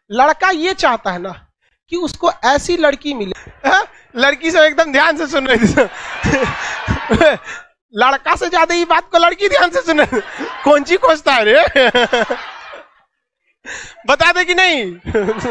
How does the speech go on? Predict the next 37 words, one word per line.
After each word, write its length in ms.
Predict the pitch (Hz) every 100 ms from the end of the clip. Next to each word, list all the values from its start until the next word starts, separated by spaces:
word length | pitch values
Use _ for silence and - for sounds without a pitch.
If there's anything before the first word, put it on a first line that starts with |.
| 226 - - - 220
देखो 220 | 214 247
कहते, 280 | 240 254 240
"यस 160 | 262
सर।" 220 | - 226 196
<laughs> 380 | 214 - 233 220 - _ _ - - - - _ _ 180
लड़क-, 480 | 208 262 294 - -
लड़का 400 | 202 262 277 330
की 160 | 349 311
मेंटालिटी 560 | 262 262 269 269 294
खराब 380 | 285 - 196 254 226
ये 140 | 247
होती 340 | 196 - 170
है 100 | 180 _ _ _ -
कि 80 |
वो 140 | 240 277
ये 200 | 294 359
सोचता 340 | 330 262 -
है 80 | 233
कि 140 | 240
जो 180 | 214 269
उसे 300 | 269 277 269
लड़की 440 | 214 220 247 - 311
मिले, 320 | 233 190 247 - _ _ _ _ -
मतलब 240 | 254 226
लड़का 320 | 240 262 320
सोचता 380 | 311 294 - 302
है 120 | 277
ना 100 | 240
कि 140 | 220 214
हम 240 | 220 240
लड़की 400 | 226 247 247 302
के 140 | 294
जीवन 320 | 202 233 240 254
का 140 | 247
पहला 360 | - 202 214 196
प्यार 260 | 185 147
बने, 160 | 135